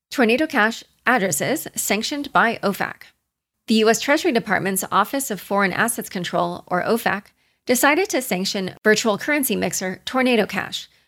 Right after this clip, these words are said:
for being used to launder more than seven billion dollars worth of virtual currency since its creation in twenty nineteen. In addition, the U S Treasury claims that Tornado Cash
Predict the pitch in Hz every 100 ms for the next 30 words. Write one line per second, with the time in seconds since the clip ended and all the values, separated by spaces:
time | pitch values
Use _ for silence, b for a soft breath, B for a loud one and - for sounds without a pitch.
0 | _ - 233 220 220 214 220 214 - -
1 | 202 202 220 196 180 - 196 196 196 196
2 | 202 285 349 302 311 285 220 233 247 -
3 | 190 185 - 180 233 285 240 - 247 208
4 | 180 175 - b b b 330 330 311 -
5 | 240 220 - 185 180 - 185 196 185 175
6 | 180 - 196 - 185 - _ _ _ _
7 | _ _ 208 202 226 240 208 190 196 -
8 | 208 202 202 - 254 294 226 196 - 196
9 | 190 190 196 - 214 269 277 214 185 190